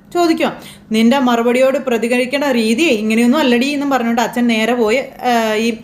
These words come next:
നിധിയുടെ സർട്ടിഫിക്കറ്റ്സ് എടുത്തുകൊണ്ട് വരിക. അപ്പോൾ നിധി കുറേ പറഞ്ഞു, നിധിയോട് ഇവർ ഒരു മര്യാദയും കാണിക്കുന്നില്ല. "അപ്പം ഇതിനൊക്കെ പ്രശ്നക്കാരൻ ഞാനാണോ,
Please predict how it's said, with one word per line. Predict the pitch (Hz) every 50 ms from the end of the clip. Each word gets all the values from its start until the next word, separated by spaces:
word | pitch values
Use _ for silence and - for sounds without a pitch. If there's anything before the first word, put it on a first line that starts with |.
| - - - - - -
നിധിയുടെ | 240 226 262 277
സർട്ടിഫിക്കറ്റ്സ് | 269 285 269 247 254 285 285 320 330 330 330 302
എടുത്തുകൊണ്ട് | 262 - - 254 240 240 247
വരിക. | 233 226 226
അപ്പോൾ | 202 - 220 - 285 294 220 226
നിധി | 240 233 233 247
കുറേ | 262 - - 262 233 - 277 311 320 320
പറഞ്ഞു, | 294 254 254 262
നിധിയോട് | 277 262 247 233 233 254 277 277 285 285 277 302
ഇവർ | 285 - 254 277 330 330
ഒരു | 320 330 359 381 370 330 285 226 - - - - - - - - - 214
മര്യാദയും | 247 247 247 262 311 320 339 349 339
കാണിക്കുന്നില്ല. | 294 254 233 226 - 254 240 233 226 180 - - - - - - - -
"അപ്പം | 294 330 349 - - -
ഇതിനൊക്കെ | 277 - 330 392 - 466
പ്രശ്നക്കാരൻ | 466 453 392 - - 440 427 427 440 453 427
ഞാനാണോ, | 381 349 330 381 392 320 240 240 - - -